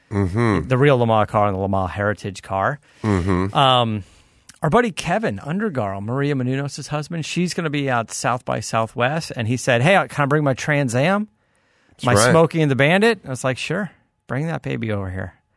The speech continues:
Speaker 1: Yeah.
Speaker 2: That thing's cool. Um, I think, uh, Mike Brewer from Wheeler Dealers has got a Porsche
Speaker 1: I think it's an
Speaker 2: nine eleven.
Speaker 1: S C. I, I
Speaker 2: Yeah.
Speaker 1: think it's a,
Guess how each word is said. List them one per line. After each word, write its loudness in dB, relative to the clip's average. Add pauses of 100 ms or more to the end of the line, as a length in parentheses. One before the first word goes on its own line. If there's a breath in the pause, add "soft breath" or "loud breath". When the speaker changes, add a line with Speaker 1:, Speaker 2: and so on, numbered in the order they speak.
(120)
Speaker 1:
Yeah. 4
Speaker 2:
That -2
thing's -4
cool. -6 (200)
Um, 2 (1160 soft breath)
I -8
think, -4
uh, 4
Mike 0
Brewer 0
from -4
Wheeler 0
Dealers 0
has -14
got -2
a -6
Porsche -6
Speaker 1:
I -8
think -2
it's -2
an 2
Speaker 2:
nine 2
eleven. 4
Speaker 1:
S 0
C. -2
I, -4 (160)
I -4
Speaker 2:
Yeah. -2
Speaker 1:
think -2
it's -6
a, -2